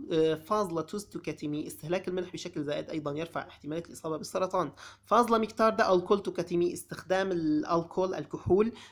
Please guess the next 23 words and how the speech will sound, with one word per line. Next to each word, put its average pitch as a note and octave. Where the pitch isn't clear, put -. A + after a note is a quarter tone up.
fazla E3+
miktarda F#3
بمق-، D#3+
بمقدار C#3+
زائد، C#3+
يعني B2+
استخدام E3+
الكحول D3+
بمقدار D3
زائد، C#3+
شرب C#3+
الكحول. -
Sıvı G3
yağlar A3
yerine F#3+
katı G3+
yağın A3
ağırlıklı F3
kullanılması. E3
Sıvı A3
yağlar F3
yerine G3+
بدل F#3+